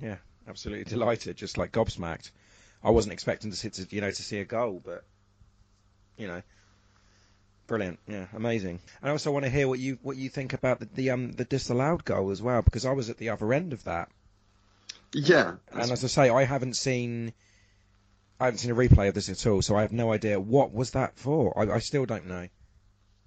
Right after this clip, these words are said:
Speaker 2: Yeah, I mean, no, it was, um, it was a little bit of a melee, wasn't it? But, um,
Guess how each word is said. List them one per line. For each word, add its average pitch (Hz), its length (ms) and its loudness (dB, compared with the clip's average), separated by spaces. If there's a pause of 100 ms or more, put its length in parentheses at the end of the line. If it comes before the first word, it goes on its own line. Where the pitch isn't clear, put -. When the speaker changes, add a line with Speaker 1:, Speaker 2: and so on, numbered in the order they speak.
(1900)
Speaker 2:
Yeah, 143 280 8
I 143 100 8
mean, 143 280 4
no, 143 140 10
it 135 60 8
was, 139 180 2
um, 135 320 4
it - 60 -8
was 123 120 -4
a 147 40 0
little 110 140 4
bit 107 140 2
of 90 120 -4
a 95 40 0
melee, 95 400 4
wasn't 92 280 2
it? - 180 -8
But, 92 260 0
um, 92 440 0